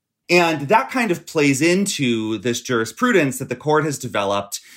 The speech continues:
over the course of the pandemic, where the Biden administration will find some law that arguably justifies a policy,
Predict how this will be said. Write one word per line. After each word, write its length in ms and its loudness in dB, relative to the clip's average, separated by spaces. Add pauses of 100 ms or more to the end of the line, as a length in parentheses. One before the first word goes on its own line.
(300)
over 260 8
the 80 2
course 340 -2
of 80 -12
the 80 -2
pandemic, 720 -2
where 400 2
the 120 -6
Biden 340 0
administration 760 -2
will 120 -6
find 340 -4
some 300 -6
law 320 2
that 240 -4
arguably 680 4
justifies 540 -2
a 60 -14
policy, 640 -8